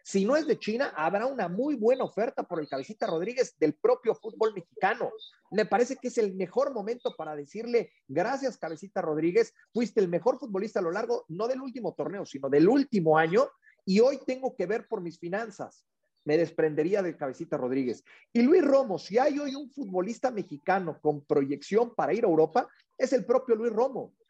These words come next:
Y yo creo que ahí puede recibir otra buena cantidad de dinero Cruz Azul. Y, en,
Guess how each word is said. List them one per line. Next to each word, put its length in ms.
Y 140
yo 160
creo 180
que 100
ahí 120
puede 320
recibir 360
otra 200
buena 320
cantidad 400
de 80
dinero 320
Cruz 240
Azul. 380
Y, 140
en, 160